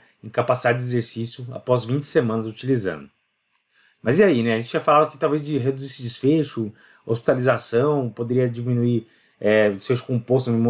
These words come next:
é, hospitalização mais morte cardiovascular. O que que esse estudo nos diz, né? Ele diz basicamente que, é, o mecantiv e mercabil não ajudaria a melhorar a capacidade funcional do paciente, não ajudaria a melhorar a tolerância ao exercício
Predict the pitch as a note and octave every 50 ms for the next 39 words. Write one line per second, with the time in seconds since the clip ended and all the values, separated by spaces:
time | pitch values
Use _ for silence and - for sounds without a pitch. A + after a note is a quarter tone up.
0 | A#2+ G2+ F#2+ A2 A2 - - F#2+ - - C3 B2 A2+ A2+ G#2 - - C3+ B2 A#2+
1 | A#2 A#2 G#2 G#2+ B2 A#2+ B2 - - _ - A#2+ A2+ A2 A2 - - - A2+ A2+
2 | C3 C3+ B2+ C3 - F3 - - F3+ - - C3+ B2+ - C#3 C3 C3+ C3+ C3 B2
3 | A2 G2+ G2+ G2 F2+ E2+ F2+ G2 G#2+ _ _ _ _ _ _ - - _ _ -
4 | F#3 E3+ F3 G3 F3+ D#3+ F#3 F#3+ F#3+ F#3 - G3 F3 D#3 D#3+ E3+ E3 - - -
5 | - G3 F#3+ F#3 - _ _ _ _ _ _ _ - A2 B2 C3 B2+ B2 G#2+ G#2
6 | - _ _ _ _ - C#3 C#3 C3+ D#3+ - - F3+ F3+ F#3 F3 - E3+ C#3+ C3
7 | B2+ D3+ E3 E3 - - C#3 D3+ D#3+ E3 F3+ F#3+ F#3+ - E3 E3 E3+ F3 F#3+ E3+
8 | C#3 B2+ C3 C#3 C3 - D3 D#3+ E3 D#3 C#3+ C3 B2+ - C3+ C3 C3 C#3 C3 -
9 | C#3+ B2+ B2 - D3 C#3 - E3 C#3+ C3 B2 C3 B2 - D3 - - F3+ C#3 F#2+
10 | D#2+ - _ - _ _ - G#2 A#2 A#2 A#2 A#2+ B2+ C3+ C3 B2+ B2 B2 B2 B2
11 | B2 B2+ B2+ B2+ - _ _ _ - G2 A#2+ B2+ B2+ B2 B2 B2 A#2+ - - D#3
12 | D#3 D#3 C#3+ - - C3 C3+ B2+ - C#3 C3 - A#2+ B2+ C3+ B2+ C3 C#3+ C#3+ -
13 | - G2 F2 D#2 - - -